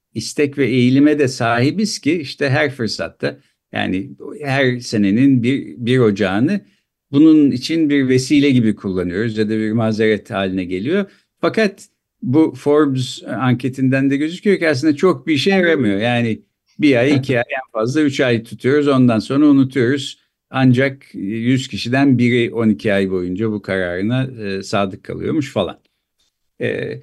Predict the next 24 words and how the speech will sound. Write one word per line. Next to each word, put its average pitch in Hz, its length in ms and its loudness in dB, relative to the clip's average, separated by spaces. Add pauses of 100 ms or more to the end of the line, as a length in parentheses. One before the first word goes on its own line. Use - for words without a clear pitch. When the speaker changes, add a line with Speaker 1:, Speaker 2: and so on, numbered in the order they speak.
(200)
Speaker 1:
neyse, 240 300 0 (160)
böylece 160 460 4
de 208 220 0
aslında 160 720 0
bitirelim 147 760 2
bugünkü, 127 880 0
e, 120 60 -6
yeni 123 360 2
yıl 123 180 0
programını. 143 600 0
Gelecek 143 480 0
haftadan 160 440 0
itibaren 151 540 0
evrim 147 400 2
tartışmaları 135 800 -2
serisine 127 720 -2 (420)
geri 147 300 4
döneceğiz. 143 840 2
E, 131 440 -2
kaldığımız 131 640 2
yerden 120 480 2
işte 123 340 -4
daha 127 240 0
bir 123 240 -4